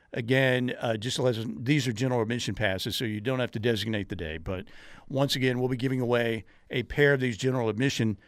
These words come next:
passes for the, uh, Korn Ferry Tour stop at the Jimmy next week, uh, every day this week. All right? So there you go.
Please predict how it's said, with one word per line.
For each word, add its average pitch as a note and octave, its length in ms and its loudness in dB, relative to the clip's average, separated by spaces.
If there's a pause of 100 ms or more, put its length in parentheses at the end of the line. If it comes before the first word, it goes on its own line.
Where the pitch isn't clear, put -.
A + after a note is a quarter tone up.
(160)
passes B2 600 4
for B2+ 340 0
the, A2+ 280 0
uh, G#2 60 0
Korn B2 260 -4
Ferry A2 240 -2
Tour A2 260 -6
stop G#2 480 -2 (240)
at - 60 -8
the A#2 80 -4
Jimmy B2 260 2
next A2+ 320 -2
week, A2 320 -2 (380)
uh, A2 200 2 (140)
every C3 240 2
day A2+ 200 2
this F#2 220 -4
week. E2 320 -10 (220)
All G2 80 -6
right? B2+ 240 0 (340)
So - 160 -6
there A2 160 0
you G2+ 60 -4
go. E2 160 -10